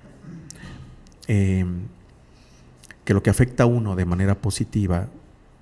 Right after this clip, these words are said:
va a afectar, eh,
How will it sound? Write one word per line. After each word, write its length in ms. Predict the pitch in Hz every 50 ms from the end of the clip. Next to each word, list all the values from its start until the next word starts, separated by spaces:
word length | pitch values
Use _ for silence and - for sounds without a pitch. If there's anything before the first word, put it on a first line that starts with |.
| _ _ _ _ - - - -
va 60 | 87 87
a 40 |
afectar, 580 | 82 - 110 101 - - - 95 90 90 87 - - - - - - - - - - - - - - - - - - - - - - - -
eh, 920 | 120 90 87 85 85 85 85 85 85 85 85 87 85 87 95 101 - 294